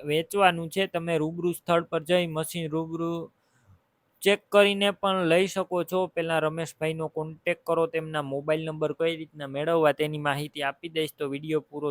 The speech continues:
જોતા રહેજો. મશીન લેવા કે જોવા જાવ તો રમેશભાઈનો કોન્ટેક્ટ કર્યા વગર ના જતા. મશીન વેચાઈ જશે, તમારે ખોટો ધક્કો થશે. બાકી વીડિયો અંદર તમે જોઈ શકો છો, ટાયર પણ એકદમ સારા કન્ડિશનમાં છે અને આખું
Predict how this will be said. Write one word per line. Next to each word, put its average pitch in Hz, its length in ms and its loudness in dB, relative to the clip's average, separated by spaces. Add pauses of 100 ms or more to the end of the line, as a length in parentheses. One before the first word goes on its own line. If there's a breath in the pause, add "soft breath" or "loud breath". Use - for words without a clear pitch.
જોતા 156 340 2
રહેજો. 160 240 0 (640)
મશીન 156 440 -6
લેવા 165 300 4
કે 170 160 -2
જોવા 165 300 0
જાવ 165 200 2
તો 160 120 -2
રમેશભાઈનો 160 640 -6
કોન્ટેક્ટ 160 520 -6
કર્યા 160 320 2
વગર 160 220 -2 (100)
ના 180 120 4
જતા. 156 440 0
મશીન 147 300 -4 (100)
વેચાઈ 160 420 0
જશે, 151 220 -4 (140)
તમારે 139 360 -2 (100)
ખોટો 135 260 -4 (160)
ધક્કો 135 240 -2 (100)
થશે. 147 300 -2
બાકી 139 400 -6 (760 soft breath)
વીડિયો 160 320 0
અંદર 156 220 0
તમે 151 220 -4
જોઈ 175 260 0
શકો 156 240 -6
છો, 156 160 -6
ટાયર 156 460 4
પણ 156 180 -4
એકદમ 156 260 -8 (100)
સારા 151 320 0
કન્ડિશનમાં 160 640 -6
છે 170 140 -4 (160)
અને 160 160 -4 (160)
આખું 165 320 -8